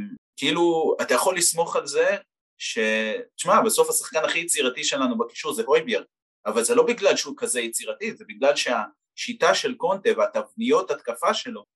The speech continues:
מביאות אותו לעמדות שבהם, אוקיי, הוא יודע לתת פס, כי כמו אתמול, הוא ידע לתת את הפס הנכון הזה, כן? ב-, בביש-, בבישול סלש, אה, גול עצמי הזה ש-, שהיה. אה, אז אתה כאילו לא צריך,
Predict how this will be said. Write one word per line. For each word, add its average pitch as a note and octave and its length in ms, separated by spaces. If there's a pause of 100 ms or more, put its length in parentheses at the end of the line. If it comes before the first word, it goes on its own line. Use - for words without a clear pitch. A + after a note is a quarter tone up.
(100)
מביאות C3+ 420
אותו A#2+ 240
לעמדות A2+ 540 (400)
שבהם, E3+ 560
אוקיי, A3 320
הוא C3+ 120
יודע C3 220
לתת - 300
פס, - 380
כי A#2 160 (160)
כמו - 160
אתמול, F3 320
הוא A2 100
ידע E3+ 280
לתת E3 120
את E3+ 120
הפס F3+ 320
הנכון F#3 360
הזה, F#3+ 200 (260)
כן? B2 240
ב-, G#2+ 340
בביש-, G#2+ 420
בבישול G#2 1300
סלש, A2+ 500
אה, G2+ 160
גול A2+ 240
עצמי A2+ 300
הזה G#2 180
ש-, - 100 (180)
שהיה. G#2 380 (380)
אה, G2+ 600
אז A#2 220
אתה - 160
כאילו F#3 380
לא D3+ 180
צריך, D3 280